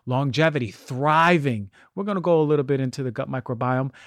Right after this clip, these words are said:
We're gonna talk about the power of food medicine, all of the things for us to feel better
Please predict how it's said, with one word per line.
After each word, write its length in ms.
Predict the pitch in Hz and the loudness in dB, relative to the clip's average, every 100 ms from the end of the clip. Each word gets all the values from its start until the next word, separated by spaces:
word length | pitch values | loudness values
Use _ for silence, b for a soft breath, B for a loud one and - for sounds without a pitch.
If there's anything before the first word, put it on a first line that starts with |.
| B | B
We're 60 | 123 | -4
gonna 140 | 120 | -4
talk 240 | 117 131 123 | -2 -2 -2
about 160 | 127 | -4
the 80 | 117 | -4
power 260 | - 120 120 | -2 -2 -2
of 80 | |
food 220 | 107 127 117 | -2 -2 -2
medicine, 500 | 120 113 - 117 113 B B - | -2 -4 -4 -4 -4 B B 4
all 240 | 160 214 | 4 4
of 60 | 196 | 0
the 100 | 151 | -2
things 260 | 151 143 | -4 -4
for 160 | - - 139 | -8 -8 -6
us 140 | 131 | -6
to 120 | - | -10
feel 520 | - - 147 147 156 | -14 -6 -2 2 2
better 480 | 135 127 123 123 120 | 2 -2 0 -2 -4